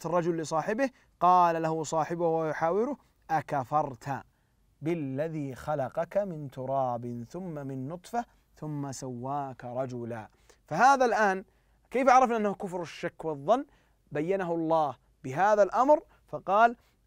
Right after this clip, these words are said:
"ما أظن أن تبيد هذه أبدا، وأيضًا ما أظن الساعة قائمة"، وأخبر الله أنه كفر.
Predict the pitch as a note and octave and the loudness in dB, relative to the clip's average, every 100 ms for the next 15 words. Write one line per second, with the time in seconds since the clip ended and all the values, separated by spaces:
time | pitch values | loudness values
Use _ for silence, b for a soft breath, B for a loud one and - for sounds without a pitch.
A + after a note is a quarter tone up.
0 | _ E3 A3 C4+ C#4 C4+ A#3 G3+ F#3 F#3 | _ 4 6 8 6 4 0 -2 -2 -4
1 | F3 E3 D#3 D#3 D3 C#3+ A3+ B3+ D#4 E4 | -6 -4 -2 -2 -4 -4 0 4 6 4
2 | b b - E3 B3+ C#4+ D#4+ C#4 F3+ C4 | b b 0 2 6 10 8 6 0 2
3 | D#4+ D4 C4 A3 G3+ F3+ - E3+ C#3 D3 | 4 4 4 0 -4 -6 -4 -4 -4 -6
4 | D3+ G#3+ C#4 D#4 E4+ - b b E3 G#3+ | -6 -2 -2 -2 -4 -6 b b -4 -4
5 | - F3 F3+ F3 F3 F#3+ G#3 G#3 D#3+ D#3 | -6 -4 -2 0 -2 -2 -2 -6 -10 -8
6 | D#3 E3 A#3+ - _ - F3 D3+ B2+ | -8 -8 -8 -12 _ -10 -6 -4 -6